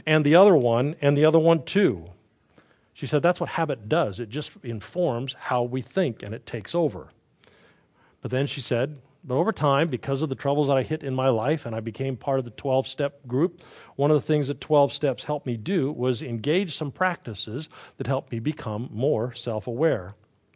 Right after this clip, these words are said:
And I began to examine my life without focusing all of my energy on those to blame for my suffering and pain.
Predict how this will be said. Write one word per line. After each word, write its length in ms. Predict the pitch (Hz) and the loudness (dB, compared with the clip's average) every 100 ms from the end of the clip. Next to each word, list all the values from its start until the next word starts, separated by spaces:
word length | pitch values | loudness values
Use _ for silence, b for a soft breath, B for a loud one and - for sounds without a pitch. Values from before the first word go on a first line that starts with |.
| _ _ _ b b b 131 | _ _ _ b b b -2
And 100 | 135 | 0
I 80 | 131 | 0
began 280 | 123 143 139 | 0 -2 -2
to 140 | 135 | -6
examine 420 | 123 127 135 123 | -4 -2 0 0
my 200 | 117 175 | 2 6
life 300 | 147 110 123 | 6 4 -2
without 280 | 120 123 135 | -4 -4 -4
focusing 460 | - 139 117 135 143 | -4 -4 -6 -10 -4
all 220 | 143 151 | 0 0
of 80 | 131 | 0
my 120 | 135 | -4
energy 540 | 156 165 120 117 120 - | -2 -2 -2 -6 -10 -8
on 240 | 127 120 | -6 -4
those 440 | 113 147 156 131 120 B B - | -2 2 2 2 -4 B B -2
to 100 | 139 | 0
blame 520 | 135 147 107 113 104 | 4 2 0 -6 -10
for 380 | - 127 117 123 | -10 -4 -4 -4
my 180 | 110 104 | -4 -6
suffering 460 | - 110 110 104 | -4 -6 -6 -8
and 180 | 95 98 | -10 -10
pain. 360 | 135 113 82 | -8 -8 -8